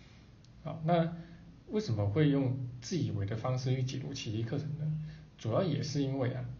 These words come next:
奇迹课程这部书它讲的东西，呃，确实是真相啊，哈。那它确实，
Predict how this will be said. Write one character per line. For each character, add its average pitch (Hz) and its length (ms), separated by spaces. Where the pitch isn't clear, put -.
奇 - 180
迹 160 80
课 156 140
程 113 100
这 139 120
部 131 140
书 127 240
它 127 140
讲 120 240
的 - 80
东 117 180
西， 117 240
呃， 104 340
确 196 260
实 104 240
是 107 360
真 117 220
相 120 200
啊， - 200
哈。 - 180
那 107 440
它 135 220
确 - 240
实， 101 400